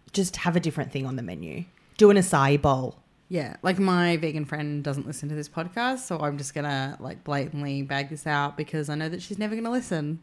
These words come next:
Speaker 1: Mm.
Speaker 2: Hi.
Speaker 1: <laughs> Have you, has she tried to serve you up a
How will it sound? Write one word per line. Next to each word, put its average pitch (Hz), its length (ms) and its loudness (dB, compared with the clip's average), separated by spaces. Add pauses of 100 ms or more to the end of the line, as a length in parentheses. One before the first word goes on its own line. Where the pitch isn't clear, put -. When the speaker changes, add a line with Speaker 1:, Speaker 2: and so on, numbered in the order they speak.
Speaker 1:
Mm. 185 240 -8
Speaker 2:
Hi. 311 760 0 (280)
Speaker 1:
<laughs> - 340 -18
Have 165 120 -6
you, - 60 -14
has 165 140 -8
she 180 140 -2
tried 151 200 2
to 156 120 -2
serve 147 260 2
you 139 140 2
up 127 160 -2
a 135 160 -2